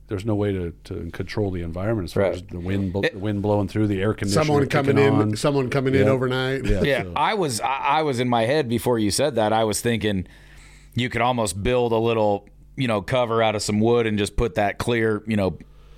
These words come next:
Speaker 3: But, uh,
Speaker 1: What you wanna be
Speaker 2: construction
Speaker 1: ca-,
Speaker 2: ki-
Speaker 1: careful with that is the heat.
Speaker 3: Heat,
Speaker 1: So
Speaker 3: I
Speaker 1: the
Speaker 3: was just gonna
Speaker 1: resin,
Speaker 3: say,
Speaker 1: yeah,
Speaker 3: it's
Speaker 1: the
Speaker 3: got, you
Speaker 1: chemical
Speaker 3: gotta,
Speaker 1: reaction.
Speaker 3: you gotta be careful with how,
Speaker 1: Yeah.
Speaker 3: even with what
Speaker 2: Same
Speaker 3: you're
Speaker 2: with your
Speaker 3: talking about.
Speaker 2: vacuum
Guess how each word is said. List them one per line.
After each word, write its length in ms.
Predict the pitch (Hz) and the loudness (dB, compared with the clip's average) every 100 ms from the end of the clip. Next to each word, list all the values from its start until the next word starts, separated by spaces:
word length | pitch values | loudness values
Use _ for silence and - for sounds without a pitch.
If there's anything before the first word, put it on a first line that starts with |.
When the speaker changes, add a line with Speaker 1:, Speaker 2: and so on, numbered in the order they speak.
| - - - 131 | -20 -20 -4 -2
Speaker 3:
But, 160 | 135 | -2
uh, 20 | - | -2
Speaker 1:
What 200 | 120 117 | -2 2
you 60 | 127 | 2
wanna 120 | 131 117 | 2 0
be 60 | |
Speaker 2:
construction 160 | 110 117 | -2 -2
Speaker 1:
ca-, 60 | 117 | -2
Speaker 2:
ki- 40 | |
Speaker 1:
careful 320 | 123 135 117 104 | 0 -2 -2 -2
with 160 | 98 | 0
that 140 | 101 98 | 0 0
is 80 | 87 | -2
the 100 | 80 | -2
heat. 260 | 120 95 | -2 0
Speaker 3:
Heat, 180 | 135 151 | 0 2
Speaker 1:
So 60 | 117 | 2
Speaker 3:
I 40 | 95 | 2
Speaker 1:
the 60 | |
Speaker 3:
was 100 | - | 4
just 140 | 110 127 | 4 2
gonna 100 | 107 | 2
Speaker 1:
resin, 100 | 101 | 2
Speaker 3:
say, 260 | 147 120 | 2 4
Speaker 1:
yeah, 80 | 107 | 2
Speaker 3:
it's 80 | 98 | 2
Speaker 1:
the 60 | 98 | 0
Speaker 3:
got, 60 | |
you 40 | 135 | 0
Speaker 1:
chemical 220 | 120 127 143 | 0 2 2
Speaker 3:
gotta, 120 | 139 | 4
Speaker 1:
reaction. 320 | 98 92 123 | 2 0 -2
Speaker 3:
you 60 | 127 | -2
gotta 140 | 127 | 0
be 100 | 120 | -2
careful 340 | - 127 117 117 | -4 -4 -4 -4
with 120 | 104 | -4
how, 320 | 120 123 110 - - | -2 -2 -4 -8 -8
Speaker 1:
Yeah. 160 | 98 90 | -4 0
Speaker 3:
even 240 | 135 127 | 0 0
with 120 | 113 | -2
what 40 | 101 | 0
Speaker 2:
Same 240 | 139 139 | 0 2
Speaker 3:
you're 80 | 123 | 0
Speaker 2:
with 80 | - | -2
your 80 | 107 | 0
Speaker 3:
talking 100 | 117 | 2
about. 120 | 123 | 0
Speaker 2:
vacuum 320 | 104 117 107 | 0 0 0